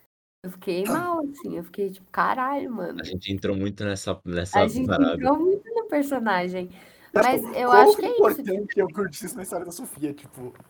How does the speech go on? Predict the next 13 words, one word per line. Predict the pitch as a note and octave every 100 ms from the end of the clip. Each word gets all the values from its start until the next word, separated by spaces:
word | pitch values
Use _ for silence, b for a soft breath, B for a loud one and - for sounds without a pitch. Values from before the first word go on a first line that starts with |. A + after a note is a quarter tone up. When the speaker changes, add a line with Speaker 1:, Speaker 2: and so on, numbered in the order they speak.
| - B - _ _ - -
Speaker 3:
E | E3+
eu | G#3
tô | D#4
tipo, | - A3
"Véi, | D#3+ -
eu | -
não | D#4
li | -
o | -
livro." | -
Speaker 1:
Muito, | D4+ F4 D#4+ A#4 F4 - C#4 G#3+ A#3+ D4 E4+
muito. | E4+ E4+ G4 - - _ A3+ G3+ _ _ - - - _ _ _ _ - B B B B -
Muito. | D4+ F#4+ E4+ E4 F4 D4 C#4 F#3+